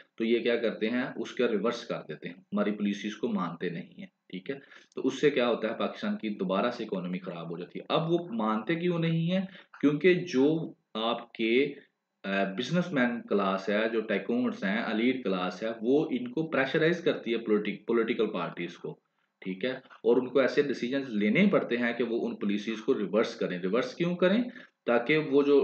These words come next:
businessman class है उसके ऊपर मुख्तलिफ किस्म के जो taxes हैं उसकी उनको छूट दी जाए, उनको subsidies दी जाए मुख्तलिफ किस्म की, तो जो कि World Bank या आईएमएफ़ अलाउ नहीं करता।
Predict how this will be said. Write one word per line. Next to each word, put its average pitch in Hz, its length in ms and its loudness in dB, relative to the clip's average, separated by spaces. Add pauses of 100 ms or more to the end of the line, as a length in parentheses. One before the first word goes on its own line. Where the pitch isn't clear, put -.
(120)
businessman 123 640 -2
class 101 360 2
है 135 60 4
उसके 127 240 -2
ऊपर 120 200 -2
मुख्तलिफ 113 420 -2
किस्म 107 220 -6
के 110 140 -4
जो 107 180 0
taxes 107 460 -2
हैं 127 180 -2
उसकी - 320 -8
उनको 110 240 -2
छूट 104 380 -4
दी 123 160 0
जाए, 123 180 0
उनको 113 300 0
subsidies 110 580 -2
दी 120 200 0
जाए 127 140 0
मुख्तलिफ 123 420 -4
किस्म - 260 -8
की, - 120 -14 (540)
तो 123 60 4
जो 127 220 8
कि 139 200 6
World 117 300 4
Bank 117 220 0
या 117 160 -2
आईएमएफ़ 110 520 0
अलाउ 104 340 2
नहीं 113 340 -2
करता। - 380 -12